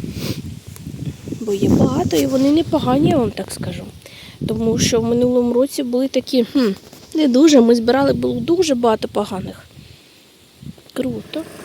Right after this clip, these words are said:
Так. Недобрий сьогодні ранок у нас в Кривому Розі.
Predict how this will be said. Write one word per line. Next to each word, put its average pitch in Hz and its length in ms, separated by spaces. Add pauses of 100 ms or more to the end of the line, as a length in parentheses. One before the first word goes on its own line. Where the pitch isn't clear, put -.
(1300)
Так. 233 320 (1120)
Недобрий 262 600 (100)
сьогодні 214 440
ранок 302 300 (120)
у 285 40
нас 285 240
в - 220
Кривому 277 420
Розі. 277 360